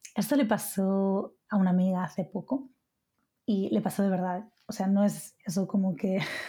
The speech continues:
<laughs> dices como, "No, esto le pasó a una amiga y en realidad me pasó a mí". No. Bueno, mi amiga tenía una pareja.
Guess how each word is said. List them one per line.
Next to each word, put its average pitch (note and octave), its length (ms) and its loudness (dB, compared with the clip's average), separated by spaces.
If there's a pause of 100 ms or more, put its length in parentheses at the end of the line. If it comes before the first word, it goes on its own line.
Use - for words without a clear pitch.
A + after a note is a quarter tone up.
(300)
<laughs> - 1200 -4
dices C4+ 260 6
como, G#3 220 6
"No, A3 160 6
esto G#3+ 220 4
le A3 100 4
pasó G#3 240 2
a - 20 4
una G3 120 6
amiga F#3 220 4
y F3+ 40 0
en F3+ 120 2
realidad F3+ 280 0
me F3+ 100 0
pasó - 240 -2
a - 20 -4
mí". - 220 -6 (100)
No. - 160 -2 (1200)
Bueno, G3 380 2 (720)
mi A#3+ 160 8
amiga A3+ 500 4 (440)
tenía G3 220 2
una F#3 140 2
pareja. F3+ 420 -4